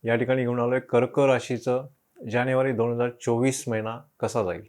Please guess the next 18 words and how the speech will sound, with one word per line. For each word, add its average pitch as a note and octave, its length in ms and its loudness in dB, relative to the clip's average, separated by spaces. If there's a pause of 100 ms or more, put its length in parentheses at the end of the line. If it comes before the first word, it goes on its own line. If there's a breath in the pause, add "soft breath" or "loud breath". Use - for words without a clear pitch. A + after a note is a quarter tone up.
(880 loud breath)
त्या C3 100 6
अगोदर C#3+ 260 6
ग्रहस्थिती, B2+ 600 2
शनी C#3 360 0
हा D3+ 400 -4
अष्टम B2+ 340 -4
स्थानी B2+ 280 -2
आहे, B2+ 320 -4 (300)
राहू A2+ 280 -2
हा A2+ 140 -6
नवम A2 280 -6
स्थानी A2+ 300 -4
आहे A2+ 280 -6
आणि A2+ 260 -8
गुरु A#2 380 0
हा A2+ 300 -4 (680 soft breath)
कर्मस्थानी B2+ 800 0
म्हणजेच A2 560 -4